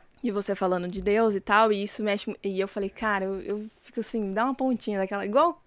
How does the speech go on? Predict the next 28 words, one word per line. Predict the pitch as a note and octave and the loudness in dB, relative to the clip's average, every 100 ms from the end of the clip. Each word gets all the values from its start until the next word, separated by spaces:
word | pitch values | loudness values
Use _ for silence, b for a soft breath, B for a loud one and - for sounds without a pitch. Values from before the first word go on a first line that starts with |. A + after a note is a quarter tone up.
| _ | _
quando | B3+ A#3+ | 0 2
eu | |
entrei | A#3+ A3 G#3+ | 2 2 0
no | G#3 | 0
evento | F#3 F#3 F#3+ | 0 -2 -4
de | F3+ | -6
Santos, | F3 F3 | -6 -6
falei, | - F#3+ G3 B B B B - | -2 -2 -2 B B B B -6
ai, | G#4+ G4 F4+ E4+ | -4 -2 -2 -4
isso | E4+ D4 | -4 -2
é | |
tão, | D4+ - F4 D#4+ D4 C4 | -2 0 0 0 0 -2
sabe, | - B3 A3+ G#3+ | 0 2 2 0
tipo, | - A3 | -6 -2
a | A3+ | 2
gente | B3+ C4 | 4 2
sabe | A#3+ B3 G#3 F3+ F3+ | 6 8 8 6 2
o, | F#3 F3+ - | 2 0 -2
o | G3+ | -4
quanto, | - G#3+ A3+ A3+ A3+ G#3+ G3 F3+ E3 D#3+ B B B B B _ | 4 6 6 4 4 6 6 4 0 -4 B B B B B _
é, | F#3 F#3 F3+ F3 F3 | 0 2 4 2 2
a | F3+ | 2
gente | F#3+ - | 0 -4
tem | - G3 | -2 0
uma | F#3+ F#3+ | 2 0
história, | G3 - - F#3 F3 F3 | 0 0 4 4 4 0
né, | F3 F#3 | -2 -2
e, | G3+ | 0